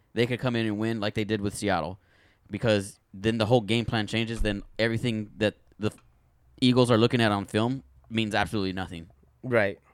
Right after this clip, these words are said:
Speaker 2: Yeah, exactly. Uh, how do you game plan for what you don't, you ha-, you haven't seen?
Speaker 1: Yeah.
Speaker 2: You know what I mean? But, uh, so here's the thing about playing the Eagles, though, is that, like, okay, so we are traditionally, like, the,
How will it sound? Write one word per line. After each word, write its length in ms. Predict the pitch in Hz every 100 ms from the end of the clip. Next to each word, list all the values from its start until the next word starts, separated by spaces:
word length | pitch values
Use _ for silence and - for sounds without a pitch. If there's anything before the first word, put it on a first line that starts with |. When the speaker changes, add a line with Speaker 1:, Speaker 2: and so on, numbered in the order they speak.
| _ _ -
Speaker 2:
Yeah, 220 | 185 -
exactly. 920 | - 139 139 208 107 101 - 143 143 151
Uh, 40 |
how 120 | 180
do 80 | 165
you 60 | 143
game 180 | 156
plan 180 | 151 143
for 320 | 139 135 123 - _ - -
what 200 | 160 147
you 100 | 151
don't, 180 | 175 - _ _ _
you 260 | 151 156 160
ha-, 60 |
you 80 | 147
haven't 220 | 165 143
seen? 360 | 160 170 120 123
Speaker 1:
Yeah. 160 | 101 120
Speaker 2:
You 60 |
know 60 | 143
what 60 | 139
I 20 |
mean? 100 | 165 - - - - - _
But, 240 | - 180 - -
uh, 120 | 156 180 - _ _
so 240 | - 208 185
here's 380 | 240 240 214
the 80 | 196
thing 220 | 180 160
about 300 | 147 139 131 - - _ _ _ -
playing 320 | 135 117 117 - _ 101
the 200 | 110 127
Eagles, 300 | 151 104 95
though, 280 | 95 95 - _ _ _ _ -
is 160 | 117
that, 100 | 123
like, 240 | 113 107 -
okay, 240 | 147 - 180
so 160 | - 185
we 180 | 226
are 120 | 254 254
traditionally, 720 | 240 190 196 202 190 185 156
like, 240 | 147 135
the, 140 | 165